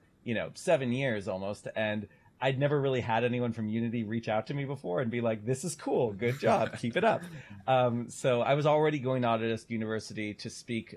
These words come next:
Speaker 1: uh, on a track that Jeff Model, formerly of C G Architect, now nvidia, was curating about, um, V R and architecture and all that. So I had a talk that was going on there, and then I gave this great little talk at the Unreal booth,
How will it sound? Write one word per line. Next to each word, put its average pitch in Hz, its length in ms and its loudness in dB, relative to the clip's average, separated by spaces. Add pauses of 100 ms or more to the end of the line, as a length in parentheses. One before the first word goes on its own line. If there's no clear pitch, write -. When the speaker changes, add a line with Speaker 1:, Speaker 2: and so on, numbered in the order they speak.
Speaker 1:
uh, 104 280 0
on 107 140 -2
a 104 60 -4
track 107 300 -4
that 101 120 -4
Jeff 107 260 -2
Model, 101 540 0
formerly 101 460 -4
of 98 100 -6
C - 160 -10
G 95 140 -6
Architect, 95 500 -4
now 95 380 -8
nvidia, 104 500 -2 (340)
was 110 360 0
curating 104 680 -4
about, 95 480 -2
um, 90 300 -8 (400)
V 120 200 0
R 101 240 2
and 101 100 -2
architecture 101 520 -6
and 101 80 -6
all 98 160 -2
that. 98 200 -4
So 104 100 -4
I 98 60 0
had 143 140 0
a 131 40 -2
talk 120 340 -2
that 113 100 -2
was 107 100 -4
going 107 240 -4
on 101 160 -4
there, 92 300 -4 (260)
and 117 160 2
then 120 100 2
I 113 80 4
gave 107 220 -2
this 107 100 -8
great 110 220 -4
little 104 180 -2
talk 101 320 -2
at 101 80 -12
the 95 240 -2
Unreal 151 300 0
booth, 147 320 -4